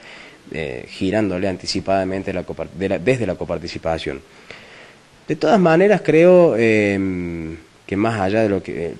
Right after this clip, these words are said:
por supuesto que entiendo, y, y aunque no comparta, entiendo y respeto la posición del bloque radical y pueden tomar la decisión, porque para, ellos representan un sector de los vecinos que claramente, em,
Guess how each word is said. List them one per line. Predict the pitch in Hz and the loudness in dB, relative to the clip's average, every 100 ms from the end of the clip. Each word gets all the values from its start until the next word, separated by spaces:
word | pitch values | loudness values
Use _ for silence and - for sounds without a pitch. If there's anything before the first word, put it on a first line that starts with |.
| - | -10
por | 90 | -8
supuesto | 92 120 147 95 | -4 -4 -4 -4
que | 85 | -4
entiendo, | 82 85 104 113 98 | -4 -2 0 2 0
y, | 80 | -2
y | 85 78 87 62 87 | -6 -8 -8 -10 -6
aunque | 92 92 95 | -6 -4 -4
no | 107 | -4
comparta, | 95 95 98 110 110 92 | -2 -4 0 -2 -2 -4
entiendo | 92 87 104 107 | -4 -6 -4 -4
y | 90 | -4
respeto | 87 87 98 92 | -6 -6 -6 -6
la | 90 | -8
posición | 87 85 78 98 | -8 -8 -6 -4
del | 95 82 | -4 -6
bloque | 87 90 85 | -6 -8 -8
radical | 80 82 85 - 175 | -8 -8 -6 -6 -4
y | 147 | -6
pueden | - 101 92 | -4 -4 -4
tomar | 82 90 95 | -6 -6 -6
la | |
decisión, | 87 85 101 | -6 -8 -8
porque | 92 87 - | -8 -10 -8
para, | 82 85 | -10 -8
ellos | 90 87 - | -10 -12 -10
representan | 85 87 82 - 131 101 | -8 -6 -4 -4 -4 -6
un | 92 | -8
sector | 85 82 101 | -10 -10 -8
de | 95 | -8
los | 85 | -6
vecinos | 82 - 113 104 | -8 -6 -8 -8
que | |
claramente, | 80 95 101 95 104 107 113 113 - - - - - | -8 -4 -4 -4 -4 -4 -6 -8 -18 -20 -20 -20 -12
em, | 87 82 76 73 73 | -8 -6 -8 -10 -12